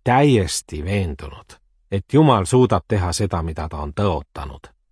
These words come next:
Seepärast ta tunnistati õigeks. Ent sõnu „ta tunnistati õigeks“ ei kirjutatud üksnes tema pärast, vaid ka meie pärast,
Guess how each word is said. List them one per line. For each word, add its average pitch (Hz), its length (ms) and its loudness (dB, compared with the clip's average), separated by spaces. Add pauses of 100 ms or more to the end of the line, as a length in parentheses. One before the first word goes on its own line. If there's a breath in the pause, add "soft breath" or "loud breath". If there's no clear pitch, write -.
(320)
Seepärast 90 680 0
ta 82 100 -10
tunnistati 80 640 -8
õigeks. - 560 -10 (1500)
Ent 127 200 2
sõnu 160 560 4
„ta 117 220 2
tunnistati 147 680 2
õigeks“ 120 520 2
ei 107 120 -2
kirjutatud 147 640 4
üksnes 101 460 -2
tema 117 300 2
pärast, - 520 -12 (460)
vaid 104 240 -4
ka 98 140 -4
meie 110 400 2
pärast, - 480 -14